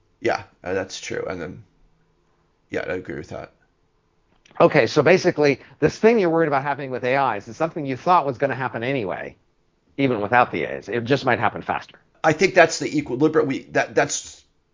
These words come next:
Speaker 1: let's see, that's a good point. Um, yeah,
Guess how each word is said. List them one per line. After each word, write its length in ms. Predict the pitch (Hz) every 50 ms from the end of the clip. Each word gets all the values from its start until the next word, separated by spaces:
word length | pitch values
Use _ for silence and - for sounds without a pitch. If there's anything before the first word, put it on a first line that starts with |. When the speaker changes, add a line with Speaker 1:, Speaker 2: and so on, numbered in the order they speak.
| _ _ _ _ _ _ _ _ _ _ _ _ _ _ -
Speaker 1:
let's 180 | 127 151 147
see, 180 | - - 95 73
that's 200 | - 131 - -
a 40 | 175
good 160 | 175 175 -
point. 360 | - - 165 156 120 101 - - _
Um, 520 | - 131 135 139 143 143 147 147 143 139 - _ _ _ _ _ _ _ _ _ _ _ _ _ _ _ _
yeah, 360 | - 170 190 196 165 127 117